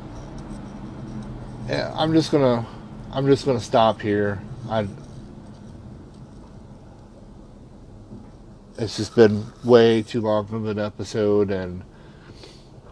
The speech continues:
I hope, I hope after having listened to this episode that, that you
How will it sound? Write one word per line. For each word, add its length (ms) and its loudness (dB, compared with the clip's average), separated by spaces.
I 120 2
hope, 320 8
I 80 2
hope 220 6
after 340 8
having 400 6
listened 440 2
to 100 4
this 240 0
episode 640 2
that, 260 4
that 360 4
you 920 6